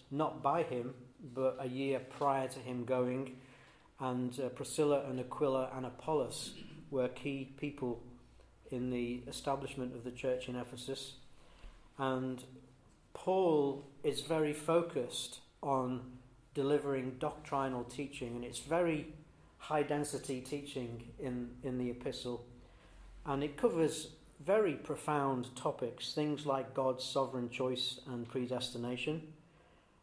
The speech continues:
uh, redemption, salvation by grace through faith, the presence and work of the Holy Spirit in the believer,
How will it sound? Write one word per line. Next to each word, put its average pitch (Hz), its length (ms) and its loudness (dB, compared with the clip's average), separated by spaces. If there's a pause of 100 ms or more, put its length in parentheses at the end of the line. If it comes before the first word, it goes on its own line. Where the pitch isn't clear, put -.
(300)
uh, 127 160 2
redemption, 151 760 0 (180)
salvation 139 760 4
by 123 200 -2
grace 131 580 0
through 127 180 0
faith, 135 440 -2 (1000)
the 143 80 -2
presence 160 460 2
and 143 140 2
work 139 280 4
of 131 80 0
the 135 80 0
Holy 135 260 2
Spirit 139 460 0
in 127 100 0
the 123 60 0
believer, 127 480 0